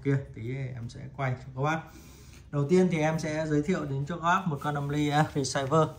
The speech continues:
thuộc, à, top âm ly sóng đài rất là khủng của Sansui. Em này là Sansui, à, Q R X năm nghìn năm trăm, một dòng âm ly size lớn, thiết kế rất khủng. Chiều ngang của nó thì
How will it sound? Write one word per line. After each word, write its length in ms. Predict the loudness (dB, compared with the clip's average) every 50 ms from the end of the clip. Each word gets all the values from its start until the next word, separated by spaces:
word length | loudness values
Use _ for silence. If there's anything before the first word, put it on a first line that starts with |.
| -14 -14 -14 -14 -14 -8 -4
thuộc, 240 | -2 -2 -2 -2 -2
à, 160 | -2 -2 -2 -2
top 220 | -2 -2 0 0 -2
âm 160 | -4 -6 -4
ly 280 | -2 0 0 0 0 0
sóng 300 | 0 0 0 0 2 4
đài 300 | 6 6 6 6 4 2
rất 140 | 0 -2
là 60 | -2 -2
khủng 380 | 0 4 4 4 4 2 -2 -4
của 100 | -6 -4
Sansui. 480 | -2 0 0 0 0 2 2 2 2 0 -2 -6 -12 -14 -14 -14 -12 -12 -12 -12 -12 -14 -18 -12 -4
Em 180 | -2 0 2 4
này 180 | 4 4 6
là 140 | 6 4 4
Sansui, 580 | 4 2 0 0 0 0 2 4 4 4 6 8
à, 380 | 10 10 10 10 8 6 0 -12 -16 -20 -20 -20 -20 -20 -10 -4
Q 220 | 0 0 2 4
R 40 | 4
X 360 | 6 4 4 2 -2 -6 -2
năm 240 | 2 2 2 2 0
nghìn 200 | -2 -2 0 2
năm 180 | 2 0 0 2
trăm, 200 | 4 6 6 6 6 4 -2
một 80 | -4
dòng 200 | -2 0 0 0
âm 160 | 0 0 -2 -2
ly 240 | -2 -4 -4 -6
size 400 | -6 -2 4 6 6 6 6 4
lớn, 360 | 4 4 4 4 4 2 -2 -4 -6 -10 -16 -18 -12 -10
thiết 180 | -10 -8 -8 -8
kế 160 | -6 -4 -2
rất 140 | -2 -2 -4 -2
khủng. 320 | 0 2 2 2 2 -2 -6 -12 -18 -20 -20 -20 -20 -20 -20 -20 -20 -20 -20 -20 -10 -4
Chiều 160 | 0 0 4
ngang 300 | 6 8 10 10 10 8 6
của 80 | 4
nó 220 | 4 6 6 6 6 4
thì 460 | 0 -2 -2 -2 -2 -2 -4 -6